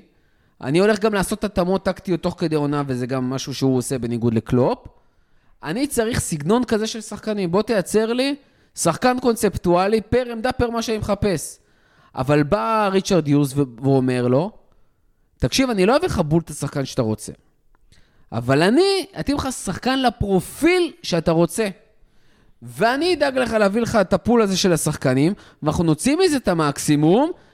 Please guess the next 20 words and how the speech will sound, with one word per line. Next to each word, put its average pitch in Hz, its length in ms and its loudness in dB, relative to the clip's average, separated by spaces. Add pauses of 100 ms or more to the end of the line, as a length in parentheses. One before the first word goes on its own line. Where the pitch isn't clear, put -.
(140)
ואתה 156 300 -2
תתאים 240 320 0
לדבר 226 260 2
הזה, 220 260 0
כי 170 200 0
אני 269 200 2
לשלם 247 460 2
על 226 80 -2
דרווין 214 340 0
נוניז, 294 420 2
לא 285 60 2
משלם 302 300 2
עוד 226 120 2
פעם 180 160 0
שמונים 165 380 2
מיליון 156 340 4
פאונד, 170 440 2 (460)
והולך 175 260 0
לטרלול 160 480 2
הזה, 151 400 0